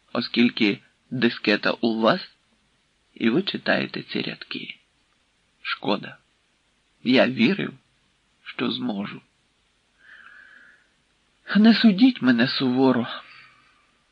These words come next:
Я не супергерой і не суперзлочинець. Я слабка людина, затиснута в жорстокі лищата обставин.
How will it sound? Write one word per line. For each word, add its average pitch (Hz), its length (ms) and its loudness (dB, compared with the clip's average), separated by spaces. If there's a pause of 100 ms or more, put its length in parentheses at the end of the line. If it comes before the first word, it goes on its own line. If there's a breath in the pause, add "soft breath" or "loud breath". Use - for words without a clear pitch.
(120)
Я 160 680 4
не 160 280 -2
супергерой 120 1000 -2 (920)
і 139 80 0
не 131 140 0
суперзлочинець. - 1120 -6 (800)
Я 202 460 0 (680 soft breath)
слабка - 500 -4
людина, - 680 -4 (840)
затиснута 123 1000 -2 (600)
в 123 100 -2
жорстокі 131 600 -4
лищата - 600 -4
обставин. - 640 -6